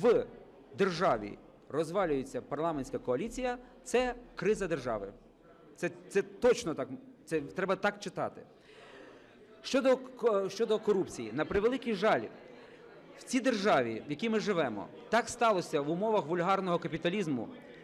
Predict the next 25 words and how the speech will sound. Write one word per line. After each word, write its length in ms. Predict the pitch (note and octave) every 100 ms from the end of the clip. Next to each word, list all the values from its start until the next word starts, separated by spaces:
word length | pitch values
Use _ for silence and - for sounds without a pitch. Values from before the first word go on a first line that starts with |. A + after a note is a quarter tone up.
| - - -
що 420 | - G#3 F#3 D3+ - - - - -
корупція 680 | A3+ G#3+ B3+ D4+ - G3 D3+
стала 360 | - A#3+ A#3
частиною 720 | A3+ G#3+ G#3 - C4 B3 A#3 G#3+
норми 560 | G3+ A3 A#3+ A#3 A#3+
державотворення. 1080 | E3 G3 F3+ F3+ G3 F#3+ E3 F#3+ D3 A#2+ F#2 - - - - - - - - -
Частиною 580 | G#3+ - C4+ B3 B3
норми. 420 | A3+ A#3 D3+ A#2+ A#2
Шановні 360 | G#3 B3+ A#3+
колеги, 420 | A3+ G#3+ E3 B2 - - F#3+
ви, 100 | A#3+
можливо, 340 | G3+ A#3+ A3+
чули, 300 | A3+ C4+ A3+
як 140 | G3+
ми 240 | G3+ G3+ F#3 -
в 40 |
"Самопомочі" 580 | G3+ G3 G3+ A3+ G#3 F3+
порахували, 520 | F3+ F3+ F3 G#3+ G3+
що 180 | F#3 F#3+
приблизно, 640 | F#3+ F#3 A#3 G#3 G#3 F#3+ - - - G3
і 60 |
це 160 | - B3+
не 140 | A#3+
є 300 | G#3+ G#3 C#4 F3 - - -
жарти, 640 | D#3 G3+ C4+ G3+ - A#2+